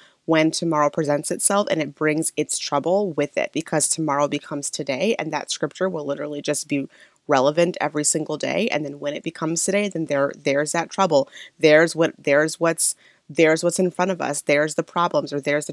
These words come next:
challenges, or there's the good things. There's the things that tomorrow will bring when it becomes today. And then we will be able to really focus on those, okay?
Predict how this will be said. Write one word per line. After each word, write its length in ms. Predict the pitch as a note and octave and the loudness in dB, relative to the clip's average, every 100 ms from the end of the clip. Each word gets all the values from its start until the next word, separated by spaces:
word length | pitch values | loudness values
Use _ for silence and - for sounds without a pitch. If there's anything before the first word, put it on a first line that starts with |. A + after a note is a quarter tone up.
| - | -4
challenges, 400 | D#3+ D#3 D3+ C#3 | -2 -2 -4 -6
or 60 | D3 | -6
there's 200 | D3 D#3 | -6 -4
the 100 | F3+ | -2
good 240 | A3+ A#3 | 2 0
things. 280 | - C3+ C#3+ | 0 -4 0
There's 280 | E3+ F3+ F3 | 4 4 4
the 80 | F3+ | 0
things 520 | - A#3+ G3 C#3+ D#3 - - - - | 0 -4 -2 -2 -6 -8 -20 -20 4
that 360 | E3+ E3 E3+ - _ | 8 8 6 -2 _
tomorrow 460 | - F#3+ F3+ D#3+ D#3+ | 0 2 4 6 4
will 140 | D#3 | 2
bring 380 | D3 E3 E3 D3+ | -2 0 0 0
when 140 | C#3+ C#3+ | -2 -4
it 100 | C#3+ | -6
becomes 460 | D3 C#3+ C3+ - | -8 -6 -6 -4
today. 360 | - C#3+ C#3+ C3+ | -4 -2 -2 0
And 240 | D3+ D#3 | -2 0
then 360 | F3 G#3+ D#3+ D3+ - _ | 0 2 0 -4 -10 _
we 80 | F3 | 0
will 140 | E3 D3 | 2 2
be 160 | D#3 | 0
able 160 | D3+ D#3 | 0 -2
to 140 | - | -4
really 440 | D3+ D3+ D#3 D3+ D3 | -8 -2 -2 -2 -4
focus 420 | D3+ D3+ D3+ - | -4 -2 -4 -6
on 140 | C3+ | -8
those, 320 | - - - - | -8 -10 -12 -12
okay? 380 | - C#3 C#3+ | -4 -2 -2